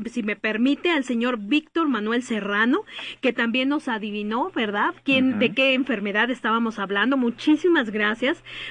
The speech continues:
Speaker 1: por comunicarse a su programa. Y bueno, él nos pregunta también, doctor, si me permite, empezamos con esta preguntita y seguimos con la parte de tratamiento, que es importantísima.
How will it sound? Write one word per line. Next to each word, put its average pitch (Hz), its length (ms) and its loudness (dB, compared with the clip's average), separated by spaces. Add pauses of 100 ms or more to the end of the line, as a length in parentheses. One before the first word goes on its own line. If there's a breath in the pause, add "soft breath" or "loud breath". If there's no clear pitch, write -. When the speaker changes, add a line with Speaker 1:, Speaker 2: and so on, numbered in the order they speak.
Speaker 1:
por 240 160 2
comunicarse 233 640 2
a 285 40 2
su 269 140 -4
programa. 220 520 2 (340 loud breath)
Y 302 140 6
bueno, 440 400 2
él 339 200 6 (180)
nos 285 200 4
pregunta 302 540 4
también, 254 340 2
doctor, 277 320 2
si 285 120 2
me 240 120 2
permite, 240 400 0
empezamos 269 540 0
con 220 160 -2
esta 226 200 -4
preguntita 233 600 -2
y 285 40 2
seguimos 247 560 0
con 220 140 -2
la 202 140 -2
parte 233 240 0
de 254 100 4
tratamiento, 214 640 -4
que 247 60 -2
es 220 100 -6
importantísima. 233 960 -2